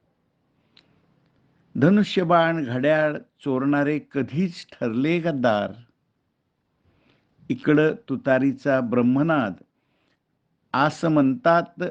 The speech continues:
घुमलाय. उभाटा टोल्यात रमलाय. पप्पू तर यात्रेमुळे दमलाय. मंडळी, ही होती आजची छोटीशी वात्रटिका.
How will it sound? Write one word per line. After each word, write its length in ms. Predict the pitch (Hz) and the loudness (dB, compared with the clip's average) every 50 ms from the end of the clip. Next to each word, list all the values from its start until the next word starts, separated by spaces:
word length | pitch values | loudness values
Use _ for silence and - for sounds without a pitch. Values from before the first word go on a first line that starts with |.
| - _ _ - 143 | -10 _ _ -18 -10
घुमलाय. 600 | - 147 160 165 170 165 147 120 92 85 92 - - _ _ _ _ _ _ _ _ _ _ _ _ _ _ _ _ _ _ _ _ _ _ | -6 -6 -4 -2 -2 0 0 0 -2 -4 -6 -12 -18 _ _ _ _ _ _ _ _ _ _ _ _ _ _ _ _ _ _ _ _ _ _
उभाटा 640 | - 139 127 143 147 160 160 147 175 170 165 165 160 156 - _ _ - | -2 0 2 2 2 0 0 0 0 0 2 0 -2 -6 -8 _ _ -8
टोल्यात 400 | 120 113 110 113 117 131 143 143 - | -6 -4 -2 0 0 0 -2 -2 -4
रमलाय. 640 | 151 151 160 160 165 165 156 135 110 107 113 143 139 _ _ _ _ _ _ _ _ _ _ _ _ _ - | -4 -2 -2 -2 0 0 2 2 2 0 -2 -6 -12 _ _ _ _ _ _ _ _ _ _ _ _ _ -12
पप्पू 420 | 127 - - _ - 151 160 147 - 165 | -12 -12 -12 _ -8 -6 -6 -4 0 2
तर 340 | 160 143 117 110 127 151 160 - _ _ | 2 2 2 0 -2 -6 -12 -16 _ _
यात्रेमुळे 1040 | - 95 92 107 107 110 107 - _ - 147 160 165 160 151 143 135 139 143 160 185 - - | -14 -8 -4 -4 -4 -4 -4 -8 _ -4 -2 -2 0 0 2 2 2 2 0 -2 -4 -6 -10
दमलाय. 640 | 139 127 165 165 160 156 139 117 95 82 82 131 - _ _ _ _ _ _ _ _ _ _ _ _ _ _ _ _ _ _ _ _ _ _ - | -8 -4 -4 -2 -2 -2 -2 -2 -2 -4 -8 -12 -18 _ _ _ _ _ _ _ _ _ _ _ _ _ _ _ _ _ _ _ _ _ _ -4
मंडळी, 440 | 113 113 120 120 143 139 120 98 95 135 - _ _ _ _ _ _ _ _ _ _ _ _ _ _ _ _ _ _ _ _ _ _ _ _ - | -2 0 0 0 0 0 -2 -4 -6 -10 -14 _ _ _ _ _ _ _ _ _ _ _ _ _ _ _ _ _ _ _ _ _ _ _ _ -4
ही 100 | 170 165 | -2 0
होती 480 | 143 123 98 - - 123 123 123 - - _ _ - | 0 0 -2 -2 -4 -4 -4 -4 -6 -10 _ _ -18
आजची 340 | 107 - _ - - 120 | -18 -18 _ -12 -10 -10
छोटीशी 540 | 120 - - 110 101 107 - 127 120 - 127 | -10 -10 -10 -10 -10 -8 -8 -10 -8 -6 -4
वात्रटिका. 720 | 117 107 101 95 - - 104 95 104 98 - - 113 117 | -4 -2 -4 -4 -6 -10 -12 -10 -10 -10 -10 -10 -12 -12